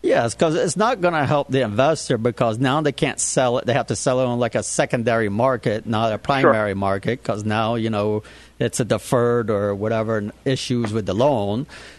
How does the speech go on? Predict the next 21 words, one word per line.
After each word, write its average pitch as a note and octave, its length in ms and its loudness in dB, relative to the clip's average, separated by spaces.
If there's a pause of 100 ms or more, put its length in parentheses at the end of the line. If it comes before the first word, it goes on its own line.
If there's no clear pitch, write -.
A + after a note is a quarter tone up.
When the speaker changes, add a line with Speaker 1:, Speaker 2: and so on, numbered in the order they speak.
(160)
Speaker 1:
Um, G#2+ 320 0
so A2 300 0
it - 100 -8
costs B2 300 0
them D3+ 300 2
money. A2+ 540 0
And A#2 220 -2
then, B2 240 0
of A2+ 100 -2
course, B2+ 760 0
the A#2 100 -4
consumer, C3+ 760 2
I B2 80 2
mean, B2 460 0
most D3 280 0
Americans, C3+ 720 0
we A#2+ 140 0
live B2+ 320 0
paycheck C#3+ 400 -2
to A#2 80 -2
paycheck. B2 640 0